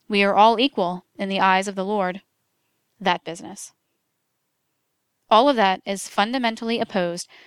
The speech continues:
to the evolutionary view that I have and which I think is necessary to progress. The truth of the matter is that we aren't all one,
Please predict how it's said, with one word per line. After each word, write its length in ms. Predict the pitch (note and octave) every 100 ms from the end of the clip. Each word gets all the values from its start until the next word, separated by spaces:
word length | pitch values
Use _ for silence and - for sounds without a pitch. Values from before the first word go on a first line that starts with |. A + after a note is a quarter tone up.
| _
to 100 | -
the 160 | G#3+ G#3+
evolutionary 640 | G#3 B3 A#3 - A3+ B3
view 280 | G#3+ F3+ F3 - _ -
that 100 | F3+
I 160 | E3+ A#3+
have 340 | F#3+ E3 F3 _ _ _
and 140 | G3+ G3+
which 160 | G#3
I 100 | G3
think 300 | G3+ G#3+ G#3
is 200 | - F#3+
necessary 720 | F#3+ G#3+ - A3+ F3 E3+ F3 - _ _ _ _
to 120 | - F#3+
progress. 680 | - F3 E3+ B2 - - _ _ _ _ _ _ _ _ _ _ _ _ _ _ _ -
The 200 | A#3+ A#3+
truth 240 | - D#4+
of 80 | E4
the 80 | G#3+
matter 300 | G3+ F#3 F#3
is 280 | F#3 F#3+ -
that 160 | G3+ G3+
we 140 | A3
aren't 280 | G#3 G#3 A#3 -
all 220 | F#3+ F#3
one, 380 | F3 F3 F#3